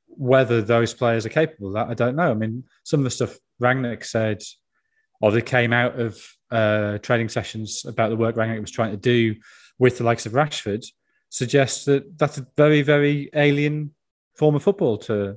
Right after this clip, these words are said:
to players who've, who've grown up at United with a series of managers who've had different ideas, who, who haven't tried to, to impose that very structured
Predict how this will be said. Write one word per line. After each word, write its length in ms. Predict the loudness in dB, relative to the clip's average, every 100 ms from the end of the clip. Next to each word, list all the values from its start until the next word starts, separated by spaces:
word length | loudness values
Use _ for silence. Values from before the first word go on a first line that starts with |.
| -14 _ -8
to 100 | -2
players 320 | 4 4 4
who've, 160 | -2 -2
who've 240 | -4 2
grown 180 | 4 4
up 140 | 2
at 60 | -2
United 440 | -2 -2 -2 -6 -12 -20 -20 _ _
with 160 | 2 2
a 40 |
series 320 | 4 4 4
of 100 | 2
managers 400 | 2 0 0 -2
who've 80 | 0
had 160 | -2 -2
different 300 | -6 -4 -4
ideas, 580 | 0 0 2 -2 -6 -16 -20
who, 440 | -8 0 2 2 -2 -14 _
who 80 | 2
haven't 320 | 4 0 -6
tried 260 | -2 -2 0
to, 220 | -4 -6
to 160 | -4 -4
impose 400 | 0 0 0 -2
that 200 | -6 -8 -20 _ -20 -20 _
very 240 | 2 4 2
structured 600 | -2 -4 -6 -8 -8